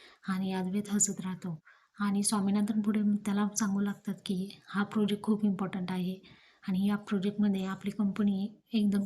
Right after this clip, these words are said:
टॉपला जाणार आहे, खूप प्रॉफिटेबल आहे हा प्रोजेक्ट, तर माझी अशी इच्छा आहे की तुम्ही दोघांनी याच्यावरती काम करावं," अशी त्यांनी इच्छा व्यक्त केलेली असते. कला चांदेकरकडे पाहत असते आणि चांदेकर कलाकडे पाहत असतो.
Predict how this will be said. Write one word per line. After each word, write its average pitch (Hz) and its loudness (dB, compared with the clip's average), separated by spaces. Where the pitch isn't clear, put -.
टॉपला 196 -2
जाणार 180 -2
आहे, 180 -4
खूप 208 -2
प्रॉफिटेबल 202 0
आहे 185 -2
हा - -4
प्रोजेक्ट, 185 -4
तर 196 0
माझी 190 2
अशी 208 0
इच्छा 208 -2
आहे 202 0
की 208 0
तुम्ही 208 4
दोघांनी 202 4
याच्यावरती 202 0
काम 202 0
करावं," 185 -4
अशी 208 0
त्यांनी 208 2
इच्छा 208 0
व्यक्त 202 -2
केलेली 185 -2
असते. 185 0
कला 202 4
चांदेकरकडे 202 0
पाहत 196 -2
असते 190 -2
आणि 185 -2
चांदेकर 190 0
कलाकडे 185 -4
पाहत 175 -6
असतो. 180 2